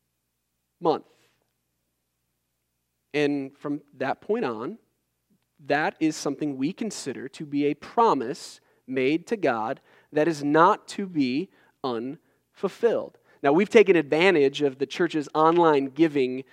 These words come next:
um, tools, and so that just kinda comes out twice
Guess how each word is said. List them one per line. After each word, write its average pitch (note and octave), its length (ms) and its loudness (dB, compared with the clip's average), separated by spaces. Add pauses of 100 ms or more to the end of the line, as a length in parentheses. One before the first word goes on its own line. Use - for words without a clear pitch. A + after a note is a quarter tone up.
(180)
um, B2+ 320 2
tools, D3+ 560 0
and C#3 80 -8
so C#3+ 240 -2
that E3 200 2
just D#3+ 160 -10
kinda D#3 220 -2
comes D3 260 -4
out C#3 220 2
twice - 540 0